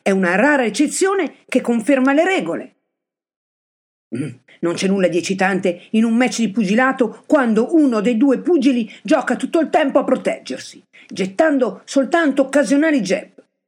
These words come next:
o solo il destro diritto sta lontano e viene via. Mm, roba da dilettanti. Questa può essere una strategia efficace per guadagnarsi punti dei giudici, ma non la stima degli ammiratori del ring o della T V.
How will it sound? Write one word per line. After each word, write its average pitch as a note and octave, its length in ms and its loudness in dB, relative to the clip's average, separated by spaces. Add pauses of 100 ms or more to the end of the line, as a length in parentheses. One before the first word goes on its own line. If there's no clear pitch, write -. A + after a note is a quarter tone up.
(100)
o A3 60 -4
solo C4+ 240 2
il A3+ 80 0
destro C#4+ 380 2
diritto C4+ 720 0
sta - 200 -2
lontano C#4+ 500 2
e C4+ 40 2
viene A3+ 240 2
via. D3+ 340 -6 (280)
Mm, F#3+ 180 0
roba C4 260 2
da A#3+ 120 0
dilettanti. - 760 -6 (480)
Questa F4 300 -2
può C#4 160 0
essere D4+ 480 -2
una C#4+ 180 2
strategia C#4+ 600 0
efficace D4+ 640 0 (200)
per D#4+ 160 0
guadagnarsi C#4+ 640 0
punti F#4 360 -2
dei C4 180 2
giudici, - 540 -8 (380)
ma A4 120 0 (120)
non B3 140 2
la G#3 100 0
stima B3 380 2
degli A3 180 2
ammiratori A3+ 600 2
del A3+ 160 2
ring C#4 500 2
o C4+ 140 2
della C4+ 200 2
T C4 160 -2
V. D#3 200 -4